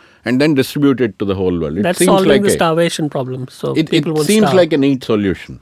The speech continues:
Speaker 2: Right.
Speaker 1: But there are two issues with that.
Speaker 2: Right.
Speaker 1: One issue is the question of employment. You know,
Speaker 2: Mm-hmm.
Speaker 1: uh, in countries like India and
Speaker 2: This is
Speaker 1: China
Speaker 2: by its nature less labor intensive.
Speaker 1: Absolutely, because,
Speaker 2: Yeah.
Speaker 1: you know, large corporations will make agriculture like an
Speaker 2: But
Speaker 1: industry.
Speaker 2: should agriculture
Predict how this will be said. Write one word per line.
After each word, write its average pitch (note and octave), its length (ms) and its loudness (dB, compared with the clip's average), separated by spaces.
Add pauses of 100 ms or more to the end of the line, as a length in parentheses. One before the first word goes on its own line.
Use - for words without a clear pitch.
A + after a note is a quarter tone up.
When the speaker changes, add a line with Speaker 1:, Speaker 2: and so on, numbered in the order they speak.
(100)
Speaker 2:
Right. B2 140 -4
Speaker 1:
But B2 120 2
there C#3+ 140 4
are E3 60 2 (160)
two G#3+ 140 2
issues D#3 440 -2
with D2+ 160 -6
that. - 240 -14 (120)
Speaker 2:
Right. A#2 240 -6 (300)
Speaker 1:
One C3+ 280 2
issue D#3+ 300 2
is C#3 160 0
the B2+ 80 -4
question A2+ 340 -2
of B2+ 80 -4
employment. G2 640 -2 (240)
You - 120 -4
know, G#2 160 0
Speaker 2:
Mm-hmm. D#2 200 -8
Speaker 1:
uh, E2+ 220 0 (120)
in F#2 120 -6
countries A2 480 -2
like G#2 140 -2
India A2 320 0
and G2+ 120 0
Speaker 2:
This D3+ 140 -4
is F3+ 140 0
Speaker 1:
China - 120 -6
Speaker 2:
by D#3 260 0
its D#3 580 -4
nature D#3 560 0
less D3+ 280 -4
labor C#3+ 240 -2
intensive. C3+ 480 -8 (200)
Speaker 1:
Absolutely, A#2+ 640 -2
because, G2 320 0
Speaker 2:
Yeah. G2 60 -2
Speaker 1:
you G2 40 -2
know, A2 100 -2
large A2 340 0
corporations A2+ 600 -2 (100)
will C3+ 180 4
make A#2 260 0
agriculture G2+ 720 -2 (200)
like F2+ 140 -4
an F2+ 80 -6
Speaker 2:
But F2+ 40 -4
Speaker 1:
industry. G#2 420 0
Speaker 2:
should G3 120 2
agriculture F3 560 0